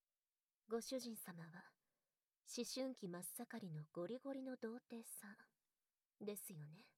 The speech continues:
童貞なんて所詮は、お猿さんと同じなんですよ。やりたい。射精したい。目の前のメスを支配したい。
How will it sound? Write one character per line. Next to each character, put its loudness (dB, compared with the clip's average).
童 8
貞 2
な 0
ん -6
て -6
所 -2
詮 0
は、 -6
お 2
猿 2
さ 0
ん -6
と 0
同 2
じ -2
な -2
ん -8
で -8
す -2
よ。 -8
や 4
り -4
た -8
い。 -10
射 4
精 -6
し -6
た -10
い。 -8
目 8
の 6
前 4
の 4
メ 4
ス 2
を 2
支 -2
配 -6
し -4
た -14
い。 -8